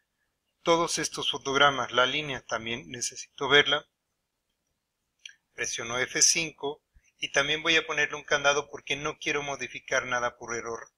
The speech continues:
error aquí. A esto le voy a dar un clic sobre el botón derecho y le voy a poner crear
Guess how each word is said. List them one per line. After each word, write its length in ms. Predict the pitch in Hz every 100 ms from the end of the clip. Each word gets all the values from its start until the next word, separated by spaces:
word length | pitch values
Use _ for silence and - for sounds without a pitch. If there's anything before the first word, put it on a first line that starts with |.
| _
error 320 | 131 110 120
aquí. 300 | 123 - 165 _ - - _ _ _ _
A 160 | - 151
esto 460 | 165 - - 190 170
le 100 | 139
voy 180 | 147
a 60 | 151
dar 220 | 151 151
un 120 | 156
clic 340 | 143 156 147 -
sobre 360 | - 139 120
el 100 | 117
botón 380 | 107 113 - 139
derecho 420 | 139 139 135 - 143
y 40 |
le 100 | 131
voy 140 | 120
a 100 | 123
poner 380 | - 131 127 - _ _ _ _ _ _ _ _ _ -
crear 360 | 139 131 131